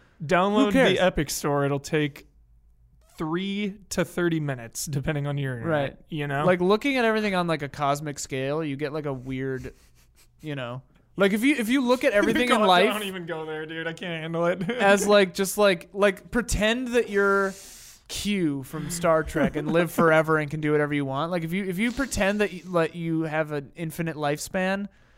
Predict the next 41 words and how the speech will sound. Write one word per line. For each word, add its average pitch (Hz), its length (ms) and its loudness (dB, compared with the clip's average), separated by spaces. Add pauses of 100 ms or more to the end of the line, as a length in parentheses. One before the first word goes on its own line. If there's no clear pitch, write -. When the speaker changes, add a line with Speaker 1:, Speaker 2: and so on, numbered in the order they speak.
(640)
Speaker 2:
every 180 500 2
issue 139 520 -4 (680)
Speaker 1:
It's - 160 -6
Speaker 2:
melts 175 300 2
Speaker 1:
nothing. 202 120 2
Speaker 2:
away. 139 280 2
<laughs> - 20 -2
Speaker 1:
Yep. 233 280 6
Speaker 2:
It 311 320 6
Speaker 1:
That's 185 120 -2
Speaker 2:
seems, 226 320 2
like, 220 160 4
Speaker 1:
good. - 40 -4
Speaker 2:
so 226 240 2
silly. 175 420 0
Speaker 1:
That's - 220 -8
a - 20 -16
good 202 160 -4
point. 220 140 0
Speaker 2:
Like, 226 160 6
"Oh, 254 180 8
you 185 160 0
didn't 220 200 2
like 214 280 0 (480)
The 190 120 -2
Last 202 360 4 (100)
Jedi? 214 500 2 (960)
All 175 160 0
right, 311 320 0
that's 147 220 -2
Speaker 1:
Whatever. 233 340 0
Speaker 2:
fine." 202 80 -12
Speaker 1:
Yeah. 220 500 -6
Speaker 2:
<laughs> - 120 -8
Who 226 100 4
cares? - 680 0
Speaker 1:
Yeah. 214 260 -8
Speaker 2:
You 185 140 2
don't 196 160 6
wanna 220 240 8
watch 226 380 4